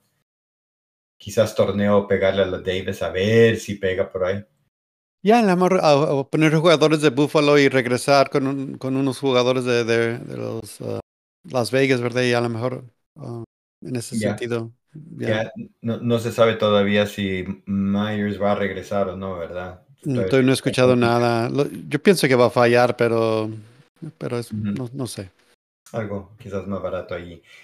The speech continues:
Speaker 1: Y el juego que muchos esperan por lo que de la temporada pasada que Seattle y Detroit se jugaron y jugaron, creo que juntos tuvieron noventa y tantos puntos, noventa y tres creo.
Speaker 2: Ya.
Speaker 1: Am, <laughs> no creo que se repita.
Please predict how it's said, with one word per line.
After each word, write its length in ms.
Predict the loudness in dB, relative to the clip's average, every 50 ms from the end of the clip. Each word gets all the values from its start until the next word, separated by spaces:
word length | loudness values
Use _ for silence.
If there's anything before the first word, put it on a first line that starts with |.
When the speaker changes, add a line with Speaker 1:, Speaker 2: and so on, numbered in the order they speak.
| _ -2
Speaker 1:
Y 100 | 2 4
el 120 | 4 6
juego 340 | 6 6 6 6 6 6 4
que 80 | 2 -2
muchos 260 | -2 -2 -4 -4 -4
esperan 480 | -6 -4 2 4 4 4 4 2 -2
por 140 | -4 -6 -4
lo 180 | -2 -2 -2 -2
que 140 | -2 -4 -2
de 100 | -2 -2
la 160 | -2 -4 -4
temporada 480 | -6 -8 -6 -4 -4 -4 -4 -4 -4
pasada 480 | -4 -4 -4 -2 -2 -2 -2 -2 -2 -4
que 140 | -6 -8 -12
Seattle 520 | -12 -8 -6 -4 -4 -2 -2 -4 -6 -6
y 220 | -10 -12 -12 -14 -14
Detroit 540 | -14 -16 -16 -12 -6 -4 -4 -4 -4 -6
se 140 | -8 -10 -12
jugaron 720 | -12 -12 -14 -10 -6 -4 -2 0 0 0 0 -2 -4 -6 -8
y 360 | -8 -10 -12 -12 -14 -16 -18
jugaron, 880 | _ _ -14 -10 -6 -4 -4 -2 -2 -4 -4 -6 -6 -8 -10 -14 _ _ _
creo 220 | -10 -8 -8 -8
que 100 | -8 -10
juntos 380 | -12 -10 -10 -10 -10 -10 -12 -14
tuvieron 500 | -14 -12 -8 -4 -2 -2 -2 -4 -6 -10 _ _ _ _ _ _ _ _ _ _ -10
noventa 420 | -6 -4 -2 -2 -2 -4 -4 -6
y 100 | -6 -6
tantos 600 | -6 -6 -8 -6 -6 -6 -6 -6 -8 -12 -20 _ -12
puntos, 540 | -8 -8 -8 -6 -6 -6 -8 -8 -10 -16 -16
noventa 280 | -14 -14 -14 -14 -16 -18
y 80 | -16
tres 260 | -12 -12 -12 -12 -12 -12
creo. 240 | -10 -6 -6 -4 -6 -6 -12 _ -2
Speaker 2:
Ya. 380 | 0 0 0 0 0 -4 -4 -2
Speaker 1:
Am, 540 | 0 2 2 2 2 0 -2 -4 -8 -10 _ _
<laughs> 880 | -8 -2 0 0 0 -2 -6 -14 _ -20 -20 _ _ _ -12 -6 -4 0
no 220 | 4 4 4 4 4
creo 200 | 4 2 2 2
que 80 | 0
se 100 | 0 0
repita. 680 | 2 2 0 -2 -4 -6 -2 2 2 2 2 0 -8